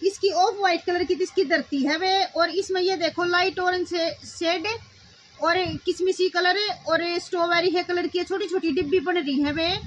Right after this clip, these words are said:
देखो कितना प्यारा डिजाइन है डिब्बी वाला, बहुत प्यारा सूट लगेगा। वे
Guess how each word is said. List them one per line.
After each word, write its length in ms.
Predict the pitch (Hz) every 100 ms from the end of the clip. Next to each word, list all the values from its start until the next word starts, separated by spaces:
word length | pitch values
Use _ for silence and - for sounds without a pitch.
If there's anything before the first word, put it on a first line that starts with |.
| - - -
देखो 180 | - 370
कितना 340 | 415 415 392
प्यारा 360 | 370 370 359 349
डिजाइन 420 | 302 339 330 330
है 60 | 349
डिब्बी 280 | 330 277 339
वाला, 260 | 320 311 320 415 - -
बहुत 300 | - 330 330
प्यारा 300 | - 359 370 392
सूट 220 | 403 370
लगेगा। 380 | 339 294 285 320
वे 160 | 339